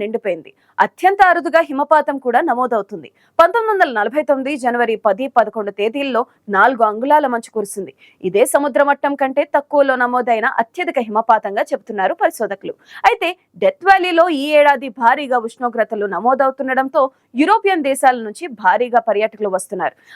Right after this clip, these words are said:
అయితే ఇక్కడ వేడి వాతావరణం పర్యాటకుల ఆరోగ్యంపై పెను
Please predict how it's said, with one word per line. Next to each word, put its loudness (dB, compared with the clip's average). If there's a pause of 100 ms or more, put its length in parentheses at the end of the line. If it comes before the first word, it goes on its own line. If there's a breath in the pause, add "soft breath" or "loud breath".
(180 loud breath)
అయితే 2 (320)
ఇక్కడ 2 (100)
వేడి 2
వాతావరణం 2 (100)
పర్యాటకుల 2 (120)
ఆరోగ్యంపై 0 (140)
పెను -6